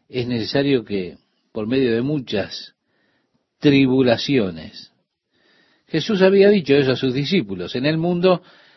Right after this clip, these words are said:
tendréis aflicción, mas confiad, yo he vencido al mundo".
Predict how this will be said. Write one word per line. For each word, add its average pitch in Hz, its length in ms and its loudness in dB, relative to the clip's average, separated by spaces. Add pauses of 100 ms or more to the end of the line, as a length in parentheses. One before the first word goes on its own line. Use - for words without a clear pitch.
(180)
tendréis 135 760 4
aflicción, 127 680 2
mas 113 160 0
confiad, 123 520 0 (380)
yo 117 180 2
he 135 80 4
vencido 117 440 0
al 143 100 2
mundo". 110 380 -2